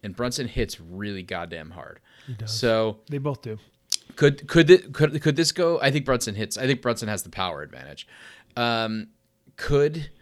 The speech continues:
Speaker 1: uh, you know, could, like, will I be surprised if Holland wins? No, but I'd like to see Derek Brunson, uh,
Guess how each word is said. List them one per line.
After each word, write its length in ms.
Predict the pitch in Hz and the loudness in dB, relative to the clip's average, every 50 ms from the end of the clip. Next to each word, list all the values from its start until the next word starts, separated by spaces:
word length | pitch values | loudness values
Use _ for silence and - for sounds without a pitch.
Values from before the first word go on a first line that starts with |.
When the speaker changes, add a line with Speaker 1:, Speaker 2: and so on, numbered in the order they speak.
| _ _ _ _ _ _ _ _ _ _ _ | _ _ _ _ _ _ _ _ _ _ _
Speaker 1:
uh, 360 | 127 131 131 127 123 110 90 71 - - | -8 -6 -6 -4 -6 -6 -8 -10 -12 -14
you 160 | - 123 131 120 | -10 -6 -4 -4
know, 100 | 117 110 | -4 -6
could, 260 | - - 151 139 - _ _ _ | -6 -6 -8 -8 -8 _ _ _
like, 220 | - 127 120 110 110 | -4 -2 -2 0 0
will 100 | 123 120 | 0 0
I 60 | 123 | 0
be 100 | 117 120 | 0 -2
surprised 500 | - - 180 - 110 98 110 110 110 - | -4 -4 -4 -4 -4 -2 -2 -2 -4 -6
if 60 | 120 | -8
Holland 320 | 135 139 127 135 147 147 147 | -6 -6 -4 -4 -4 -6 -6
wins? 420 | 143 143 143 143 135 - - - 131 | -8 -8 -10 -10 -10 -10 -10 -8 -6
No, 500 | 131 123 117 110 107 107 113 135 143 - _ _ _ _ _ _ _ _ - | -4 -2 0 0 0 0 -2 -2 -4 -8 _ _ _ _ _ _ _ _ -4
but 160 | - 117 104 | -2 0 0
I'd 140 | 113 113 104 | 0 0 0
like 240 | 110 117 135 131 | 0 0 0 0
to 80 | - 135 | -2 -6
see 180 | 131 - 117 107 | -6 -4 -4 -4
Derek 340 | 95 101 98 95 95 - | -4 -4 -4 -4 -6 -6
Brunson, 600 | - 104 98 95 - - - 101 98 98 95 104 - _ _ - | -6 -6 -6 -6 -6 -8 -8 -8 -8 -8 -10 -12 -16 _ _ -6
uh, 520 | 98 95 92 92 90 87 87 87 82 73 | -4 -4 -4 -4 -4 -4 -4 -6 -6 -8